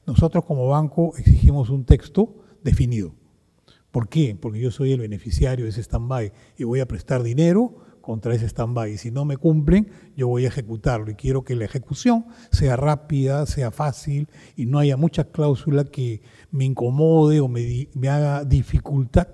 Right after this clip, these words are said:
en la ejecución. Esos son textos definidos. Para compraventas también existen, para licitaciones también existen textos definidos. Entonces, es importante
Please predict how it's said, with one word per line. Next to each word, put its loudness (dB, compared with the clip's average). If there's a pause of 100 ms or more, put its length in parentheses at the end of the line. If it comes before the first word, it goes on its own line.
(520)
en -4
la 0
ejecución. -4 (640)
Esos -6
son -2
textos 0
definidos. 0 (1000)
Para 4
compraventas 6
también 2
existen, 0
para -2
licitaciones 6
también 2
existen 2 (340)
textos 2
definidos. 2
Entonces, -2
es 2
importante 0